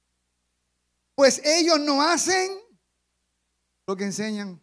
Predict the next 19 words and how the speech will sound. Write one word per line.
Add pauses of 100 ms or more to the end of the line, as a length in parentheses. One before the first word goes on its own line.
(3750)
Pues
bien
enseña
en
las
conferencias
que
las
esposas
hay
que
tratarla
bien.
Miran
a
verla
ahí
amargada
ahí.